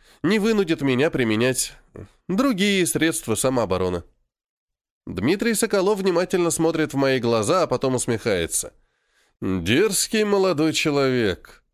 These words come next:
Лучше в следующий раз думай о безопасности своих родных, чем о своей гордости. Ты не дворянин, чтобы так серьёзно печься о своей чести". "Верно, ваше благородие. Соглашаюсь. Пока не дворянин".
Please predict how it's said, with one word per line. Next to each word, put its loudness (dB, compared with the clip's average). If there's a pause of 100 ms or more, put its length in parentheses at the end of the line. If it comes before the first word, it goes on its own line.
(520)
Лучше 0
в -2
следующий 0
раз 0
думай 2
о -2
безопасности 0
своих 0
родных, 0
чем 0
о 2
своей 0
гордости. -2 (880)
Ты 2
не 4
дворянин, 2
чтобы -2
так 0
серьёзно 2
печься 0
о -2
своей 0
чести". -4 (880)
"Верно, 2
ваше 0
благородие. 0 (240)
Соглашаюсь. -2 (420)
Пока 2
не 2
дворянин". 0